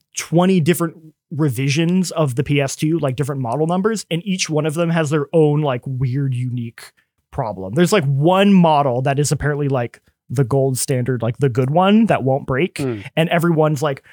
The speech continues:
Speaker 1: "Oh, this one, um, the disk drive is pretty good, but the fan is, like, super loud and it loads really slowly." And they're like, "And this one, the disk drive will break if you, like, breathe on it." And I'm like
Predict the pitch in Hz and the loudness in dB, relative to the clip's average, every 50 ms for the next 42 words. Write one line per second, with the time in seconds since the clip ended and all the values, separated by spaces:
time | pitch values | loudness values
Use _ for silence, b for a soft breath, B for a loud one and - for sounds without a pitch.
0 | B B - 226 220 180 269 330 - - 226 208 196 190 180 175 175 170 165 165 | B B 0 0 2 2 0 -2 -2 -2 0 2 2 4 4 2 2 0 -2 -4
1 | - - 175 170 170 170 165 165 160 160 156 156 156 151 135 _ _ _ - - | -2 0 2 2 4 4 4 2 2 0 0 -2 -4 -6 -6 _ _ _ -20 -20
2 | _ _ _ _ 151 160 151 208 254 226 - - 202 175 170 170 165 151 131 156 | _ _ _ _ -6 -2 0 0 0 0 0 0 0 0 2 0 0 -2 -4 -4
3 | - 196 156 - - - 170 156 147 120 151 156 151 151 143 139 b b b _ | -4 -4 -4 -2 -2 -2 0 0 0 0 0 0 2 0 -2 -4 b b b _
4 | _ - 160 160 160 156 160 165 - - 196 202 208 175 151 131 156 139 123 - | _ -4 -2 -2 -2 -2 -6 -6 -2 0 0 2 2 0 0 0 -2 -4 -6 -6
5 | - - - 220 208 - 202 190 175 185 202 196 170 143 139 139 - 160 156 165 | -4 -2 0 0 0 2 2 2 2 2 2 2 2 0 -2 -2 -4 -6 -6 -6
6 | 156 170 160 170 175 175 160 151 143 123 - - 165 151 151 147 147 135 - - | -2 0 2 4 4 4 4 2 0 -2 -6 -4 -4 -2 0 0 0 -2 -2 0
7 | 165 160 165 160 143 127 113 101 104 - 117 135 143 147 143 135 127 151 151 160 | 2 2 2 2 2 0 -2 -4 -4 -6 -6 -4 -4 -4 -4 -6 -4 -4 -2 0
8 | 190 214 - - 165 151 147 147 147 147 131 165 190 185 - - 156 120 120 123 | 0 0 0 0 0 0 2 2 0 0 0 0 -2 -2 -2 -2 -2 -2 -2 -4
9 | 120 135 139 123 147 139 123 131 - 139 127 - 135 135 123 120 127 120 107 - | -4 -4 -4 -2 -4 -4 -6 -6 -6 -6 -6 -4 -4 -4 -4 -4 -6 -6 -6 -4
10 | 127 139 139 143 143 113 110 92 87 85 90 82 78 73 117 120 120 120 117 113 | -4 -2 -2 -2 -4 -4 -6 -10 -14 -14 -16 -14 -12 -10 -8 -8 -8 -8 -8 -10
11 | - - | -14 -18